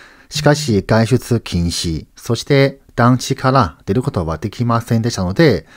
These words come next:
まあ、その子供さんがですね、亡くなったんですよ。まあ、この話が中国で話題となって、ご両親はですね、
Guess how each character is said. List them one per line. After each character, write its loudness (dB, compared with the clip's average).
ま -6
あ、 -4
そ -8
の -4
子 -8
供 0
さ -2
ん -2
が 0
で -2
す -6
ね、 2
亡 -2
く -6
な 0
っ -10
た -4
ん -4
で -4
す -6
よ。 -2
ま -2
あ、 -6
こ -2
の 0
話 0
が 2
中 0
国 -6
で 0
話 -2
題 -2
と -2
な 0
っ -8
て、 2
ご 2
両 6
親 -2
は -4
で -6
す -8
ね、 -2